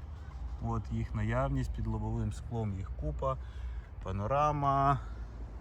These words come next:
економія. Е, дуже величезний плюс даної автівки — це її економічність, тому що, погодьтеся, витрата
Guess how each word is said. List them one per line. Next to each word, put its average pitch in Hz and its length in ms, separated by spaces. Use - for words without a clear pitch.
економія. 127 600
Е, 104 240
дуже 160 320
величезний 147 560
плюс 135 260
даної 131 460
автівки — 135 520
це 139 400
її 127 420
економічність, 113 840
тому 117 280
що, 110 840
погодьтеся, 120 640
витрата 110 720